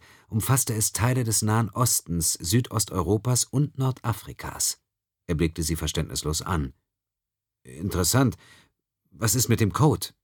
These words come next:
„Osmanisch ist eine Form des Türkischen, die Einflüsse des Persischen und Arabischen aufweist.“ Sie nahm eine Serviette, legte sie neben den Block und begann langsam, hebräische Buchstaben aufzuschreiben.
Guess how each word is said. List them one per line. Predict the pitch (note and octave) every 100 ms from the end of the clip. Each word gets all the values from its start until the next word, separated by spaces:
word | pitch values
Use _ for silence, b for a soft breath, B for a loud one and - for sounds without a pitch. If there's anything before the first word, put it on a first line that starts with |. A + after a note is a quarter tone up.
| _ B B B B B -
„Osmanisch | B2+ - C#3 E3 D3+ F2+
ist | E2 -
eine | D#2+ A2
Form | A2 - B2 C3+
des | A2 -
Türkischen, | - C#3+ - E2 - E2
die | F2
Einflüsse | A2+ B2 - B2+ G#2
des | G2+
Persischen | - G2+ B2 B2 C3 C#3
und | C3
Arabischen | C3 B2 B2+ E2 - C2
aufweist.“ | G#1+ A1+ A#1 G#1 - - B B B _ -
Sie | D#2+
nahm | D#2+ F#2
eine | D#2+ D#2+
Serviette, | D#2+ D2+ D#2+ F#2 G2+ b b b
legte | D#2 F#2+ F#2+
sie | F#2+ F#2
neben | F2+ D#2+
den | D#2+ D2+
Block | D#2 F2 -
und | F#2
begann | E2 D#2+ E2 E2
langsam, | D#2 D#2+ D#2 F2+ F2+
hebräische | F2 D#2+ D#2+ D#2+ -
Buchstaben | E2+ G2+ - - B1 A#1+
aufzuschreiben. | - - - A#2+ - - F2